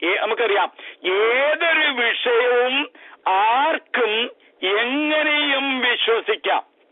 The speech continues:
ലോകത്തിൽ ജീവിക്കുന്ന ഏത് മനുഷ്യനും എന്തും വിശ്വസിക്കുവാനുള്ള സ്വാതന്ത്ര്യമുണ്ട്. ദൈവമുണ്ടെന്ന് വിശ്വസിക്കാം, ദൈവമില്ലെന്ന് വിശ്വസിക്കാം. ദൈവം നൂറ് തലയുള്ളവനാണെന്ന് വിശ്വസിക്കാം,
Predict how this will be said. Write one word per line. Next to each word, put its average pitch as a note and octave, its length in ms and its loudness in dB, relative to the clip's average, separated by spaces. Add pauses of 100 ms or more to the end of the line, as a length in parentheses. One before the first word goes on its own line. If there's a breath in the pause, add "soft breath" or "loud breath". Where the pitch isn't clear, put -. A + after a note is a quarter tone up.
ലോകത്തിൽ B3+ 680 0
ജീവിക്കുന്ന A#3+ 840 -2 (360 loud breath)
ഏത് A#3+ 520 2
മനുഷ്യനും A#3+ 840 -2 (280 loud breath)
എന്തും D4 760 -2
വിശ്വസിക്കുവാനുള്ള B3 1200 0
സ്വാതന്ത്ര്യമുണ്ട്. G3 920 0 (680 loud breath)
ദൈവമുണ്ടെന്ന് C4 960 0
വിശ്വസിക്കാം, C#4 1000 -2 (100)
ദൈവമില്ലെന്ന് B3 1080 -2
വിശ്വസിക്കാം. F#3+ 880 -2 (600 loud breath)
ദൈവം D#4 680 -2 (320)
നൂറ് D4 540 0
തലയുള്ളവനാണെന്ന് C#4+ 1120 0
വിശ്വസിക്കാം, C4+ 920 -2